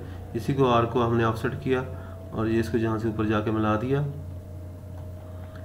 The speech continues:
अच्छा, फिर ये, अब ये बन जाएगा तो इसको center के हिसाब से हम mirror कर लेंगे, तो ये इस तरफ भी बन जाएगा। इसी तरह,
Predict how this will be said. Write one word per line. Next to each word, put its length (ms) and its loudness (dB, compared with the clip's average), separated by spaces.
अच्छा, 160 -10
फिर 260 2
ये, 120 4
अब 180 4
ये 120 8
बन 180 6
जाएगा 240 6
तो 160 4
इसको 200 2
center 360 2
के 80 2
हिसाब 280 4
से 120 0
हम 100 2
mirror 260 2
कर 160 2
लेंगे, 260 4
तो 60 0
ये 140 6
इस 220 2
तरफ 140 0
भी 120 2
बन 220 2
जाएगा। 280 -2
इसी 200 0
तरह, 220 4